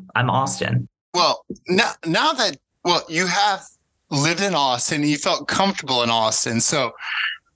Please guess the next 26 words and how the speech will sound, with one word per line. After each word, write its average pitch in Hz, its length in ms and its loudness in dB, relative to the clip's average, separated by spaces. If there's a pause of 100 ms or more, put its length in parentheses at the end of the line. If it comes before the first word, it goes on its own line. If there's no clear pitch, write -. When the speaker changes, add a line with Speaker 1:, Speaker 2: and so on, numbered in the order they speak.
(220)
Speaker 2:
I 185 100 -2
guess, 294 480 0
d-, 165 80 -2 (240)
does 170 220 2
a - 20 2
movie 214 300 2
like 156 340 0 (220)
Dazed 156 400 2
and 151 80 2
Confused 139 600 0
l-, 131 360 0 (240)
look 165 320 0
any 165 160 4
different 127 580 0 (160)
after 139 340 0
you 131 180 2
lived 123 280 0
in 117 140 2
Austin 113 400 0
compared 117 340 0
to 117 60 0
before 127 400 0
you 120 140 2
lived 110 200 0
in 110 140 0
Austin? 110 580 0